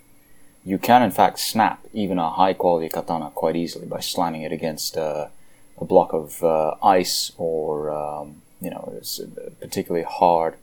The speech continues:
uh, log of wood or, uh, even just smashing it into the ground. You can snap the blade.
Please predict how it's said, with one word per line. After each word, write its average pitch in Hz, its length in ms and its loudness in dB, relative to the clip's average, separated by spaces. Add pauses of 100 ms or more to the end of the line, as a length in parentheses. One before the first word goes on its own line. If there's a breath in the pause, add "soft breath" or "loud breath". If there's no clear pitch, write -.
(600 soft breath)
uh, 78 440 2
log 85 340 8
of 78 140 -2
wood 90 380 8
or, 76 560 -2
uh, 76 220 -4
even 101 240 -2
just 85 160 -4
smashing 82 360 -2
it 73 60 -4
into 73 140 -8
the - 80 -8
ground. 78 320 0
You 85 100 -2
can 85 140 -6
snap - 380 -4
the 78 60 -6
blade. 76 380 -2